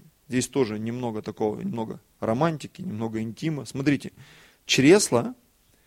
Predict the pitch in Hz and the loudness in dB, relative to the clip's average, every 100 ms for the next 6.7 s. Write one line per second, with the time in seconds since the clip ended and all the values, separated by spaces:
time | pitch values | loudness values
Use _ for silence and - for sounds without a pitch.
0 | - - - 147 - 151 175 175 135 120 | -20 -2 4 6 8 12 12 12 8 4
1 | 113 120 - 156 151 - 117 127 131 123 | 0 0 6 8 8 6 4 6 6 6
2 | 127 123 117 151 151 113 101 - _ _ | 0 -2 0 2 2 2 -2 -6 _ _
3 | _ _ _ _ _ _ 170 180 131 117 | _ _ _ _ _ _ 2 4 4 0
4 | - 127 127 139 107 92 - _ _ _ | 0 -2 -2 -6 -6 -10 -18 _ _ _
5 | _ _ _ _ _ _ 147 143 131 - | _ _ _ _ _ _ 4 6 4 2
6 | 107 113 120 165 - 104 113 | -4 -2 -2 -4 -4 -4 -6